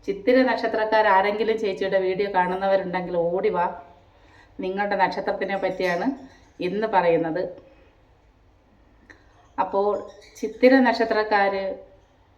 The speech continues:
അവരുടെ ഉപാസനമൂർത്തി എന്ന് പറയുന്നത് സുബ്രഹ്മണ്യനാണ്. അവരുടെ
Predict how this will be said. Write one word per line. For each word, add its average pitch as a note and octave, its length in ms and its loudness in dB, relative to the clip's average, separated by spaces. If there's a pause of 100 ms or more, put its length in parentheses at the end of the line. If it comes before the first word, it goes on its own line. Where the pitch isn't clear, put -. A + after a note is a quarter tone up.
(1000)
അവരുടെ G3+ 420 4
ഉപാസനമൂർത്തി G3 840 0
എന്ന് F#3+ 160 -4
പറയുന്നത് F3+ 500 -4
സുബ്രഹ്മണ്യനാണ്. F#3+ 1000 -2 (1700)
അവരുടെ F#3 380 4